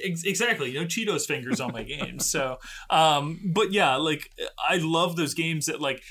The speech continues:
and there's so many games in that genre that I've hit that, like, um, I mean, uh, Ink and Gold, uh, Circus Flocati,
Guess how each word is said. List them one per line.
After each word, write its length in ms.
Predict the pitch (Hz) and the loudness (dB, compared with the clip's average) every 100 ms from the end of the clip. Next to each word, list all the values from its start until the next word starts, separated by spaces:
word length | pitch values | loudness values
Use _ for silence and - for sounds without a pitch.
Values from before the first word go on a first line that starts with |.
| - | -2
and 140 | 185 | 2
there's 160 | 226 - | 2 2
so 200 | - 196 | 2 2
many 200 | 185 147 | 0 -2
games 340 | 131 143 135 127 | -2 -2 -4 -4
in 40 | |
that 160 | 131 127 | -6 -2
genre 380 | 131 131 127 117 | -2 -2 -4 -6
that 120 | 113 | -4
I've 180 | 107 - | -4 -6
hit 320 | - 139 156 165 | -4 -2 -4 -8
that, 320 | 143 135 131 | -4 -4 -2
like, 280 | 110 101 - - - - - | -4 -4 -10 -20 -20 -14 -2
um, 540 | 117 113 107 104 110 - | 0 0 -2 -6 -12 -6
I 100 | 131 | -4
mean, 440 | 131 127 120 117 - - - | -4 -4 -6 -12 -18 -16 -4
uh, 280 | 117 113 117 | 0 0 0
Ink 180 | 190 165 | -2 0
and 180 | 175 143 | 0 0
Gold, 580 | 143 143 143 143 139 127 | 0 0 0 0 0 -2
uh, 180 | 113 110 | -2 -2
Circus 400 | - 151 - - | -2 -2 -2 -4
Flocati, 920 | - 139 - 131 131 127 127 123 | -2 -4 0 2 2 0 -2 -4